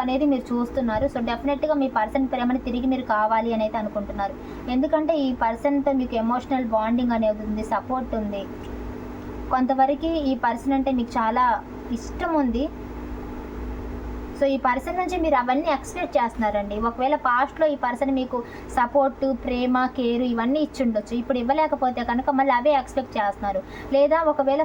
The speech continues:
ఫస్ట్ నుంచి కూడా ఈ పర్సన్ ఈ విధంగానే ఉంటే ఈ పర్సన్ నుంచి మీరు ఎక్స్‌పెక్ట్ చేస్తున్నారు ప్రేమని, కేరింగ్‌ని, లవ్‌ని. అసలు మీరు ఈ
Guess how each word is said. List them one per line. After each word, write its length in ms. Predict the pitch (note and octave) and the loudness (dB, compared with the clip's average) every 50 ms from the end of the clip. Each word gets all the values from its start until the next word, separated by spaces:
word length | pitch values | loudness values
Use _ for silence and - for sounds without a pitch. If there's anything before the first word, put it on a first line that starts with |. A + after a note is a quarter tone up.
| - | 2
ఫస్ట్ 240 | A#3+ A3+ - - C#4 | 0 -2 0 0 0
నుంచి 180 | D4 C#4+ D#4 D4 | 0 0 2 2
కూడా 120 | D#4+ D#4 E4 D#4+ | 2 2 2 2
ఈ 20 | C#4 C4+ | 2 0
పర్సన్ 260 | B3+ C4+ - C4+ C4 C4 | 0 0 0 0 0 2
ఈ 20 | C4 C4+ | 2 2
విధంగానే 420 | C#4 C#4+ C#4 C#4 C4+ C4 C4 C4 B3+ B3+ | 2 2 4 4 4 4 4 4 2 2
ఉంటే 180 | B3+ B3 D4+ F4 F#4 - - - - - D4 D#4 | 2 4 2 2 0 -2 -8 -14 -6 -2 0 0
ఈ 20 | - - | 2 2
పర్సన్ 340 | C#4 C4+ C#4+ C#4+ F#4 F#4 F#4 | 2 2 2 0 0 -2 -2
నుంచి 180 | F#4 E4 G4 G4 F#4 | -2 -2 -2 0 2
మీరు 140 | E4 C#4 A#3+ | 2 2 0
ఎక్స్‌పెక్ట్ 360 | - - - F#4 F#4 - - - | 0 -4 -4 -6 -6 -2 0 2
చేస్తున్నారు 400 | - A3+ A3 - A#3+ A3 G#3+ G#3+ - | 2 2 0 0 -2 -2 -2 -2 -2
ప్రేమని, 460 | B3 A#3 A#3 A#3 A#3+ B3 A#3+ A#3+ A#3 A#3 - | -2 -2 0 2 2 2 2 0 0 0 -2
కేరింగ్‌ని, 440 | A#3 A3+ A3+ A#3 A3+ A#3 A#3 A#3 A3+ A3+ A3 | -2 -2 0 0 2 2 2 2 2 2 2
లవ్‌ని. 320 | A3 A3 A#3+ B3 A#3+ B3 - - - - - - C#4 | 2 2 2 0 0 0 -4 -8 -12 -6 -4 -2 0
అసలు 200 | - C#4 C4+ C4+ C4+ | 2 2 2 4 4
మీరు 160 | C4+ C4+ C4 | 4 2 2
ఈ 20 | B3 | 0